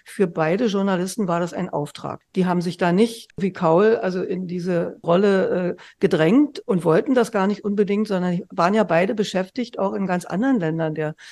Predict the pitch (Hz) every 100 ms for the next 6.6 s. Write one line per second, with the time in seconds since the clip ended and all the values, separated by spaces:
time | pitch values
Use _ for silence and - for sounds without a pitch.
0 | - - 175 - - 165 156 156 233 302
1 | - - 185 175 - 170 - - 180 175
2 | 196 196 190 180 196 180 180 180 180 185
3 | 180 - 254 311 277 - 156 165 - -
4 | - 170 170 170 170 165 170 196 226 226
5 | 208 202 233 190 180 226 294 - 202 196
6 | 190 208 - 185 226 285